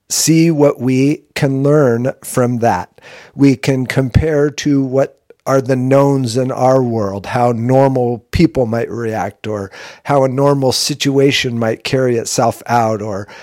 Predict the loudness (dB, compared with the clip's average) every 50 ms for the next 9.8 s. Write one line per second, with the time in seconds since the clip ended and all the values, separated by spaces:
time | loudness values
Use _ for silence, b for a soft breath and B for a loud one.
0 | B B B -2 0 2 4 4 4 2 2 0 -2 b b b b b b _
1 | -2 0 2 2 2 0 -2 -4 -6 -8 -10 -8 -2 2 2 4 2 2 -2 -6
2 | -10 -8 -6 -6 -4 -4 -4 -2 2 2 4 4 2 2 2 0 -2 -2 -4 -4
3 | -2 0 0 0 0 0 -2 0 0 2 2 2 2 0 -2 -8 -10 -10 -10 -10
4 | -10 -8 -8 -4 -2 -2 -2 -2 0 2 2 4 4 2 0 -2 -2 -2 -2 -2
5 | -2 0 0 0 -2 -2 -4 -6 -4 0 2 4 4 4 2 0 -4 -8 -8 -8
6 | -8 -6 _ -8 -8 -8 -4 -2 0 0 2 2 0 0 0 0 0 0 0 2
7 | 2 0 0 0 -4 -8 -10 -6 -4 -2 0 2 2 2 2 2 2 0 0 -2
8 | -2 -4 -4 -6 -6 -4 -2 0 2 2 2 2 -2 -2 -2 -2 -2 -2 -2 -4
9 | -4 -2 -2 -2 -4 -4 -4 -2 -2 -2 0 -2 -4 -4 -6 -12